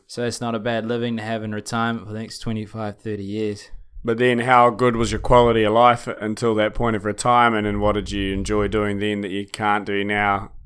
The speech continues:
Speaker 2: with that money? You know, it's a tricky, it's an
Speaker 1: Well,
Speaker 2: interesting one.
Speaker 1: nah, even then, even with a low threshold. So the thing people don't realize about their finances, a lot of it goes to waste because it's not,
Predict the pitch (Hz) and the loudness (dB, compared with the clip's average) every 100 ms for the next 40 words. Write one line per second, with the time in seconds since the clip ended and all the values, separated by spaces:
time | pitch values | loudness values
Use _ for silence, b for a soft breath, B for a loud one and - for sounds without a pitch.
0 | - - 107 104 95 85 104 110 101 107 | -20 -12 -6 -2 -2 2 2 4 0 -2
1 | 107 110 113 - 101 123 117 - - 110 | 0 2 2 -2 -4 -2 -2 -6 -8 -6
2 | - 113 147 151 151 151 101 98 98 143 | -4 0 4 4 4 0 -4 -4 -4 -4
3 | 175 180 208 220 170 139 147 120 131 151 | -4 -2 -2 -2 0 2 2 0 -2 -2
4 | 143 139 123 123 123 - 123 117 120 110 | 0 2 4 6 4 0 -4 -2 -6 -8
5 | - 123 123 123 156 175 147 135 127 113 | -6 -2 -2 -2 -4 -2 0 0 -2 -2
6 | 113 104 110 113 110 101 101 107 104 101 | -4 -2 -2 0 -2 -4 -6 -6 -6 -8
7 | - 107 110 110 101 107 101 101 107 117 | -6 -6 -4 -8 -10 -10 -8 -4 -2 -2
8 | 120 92 104 101 - 92 95 95 - 101 | -4 -4 -4 -4 -8 -8 -6 -6 -8 -12
9 | - 95 95 104 95 | -12 -14 -12 -12 -12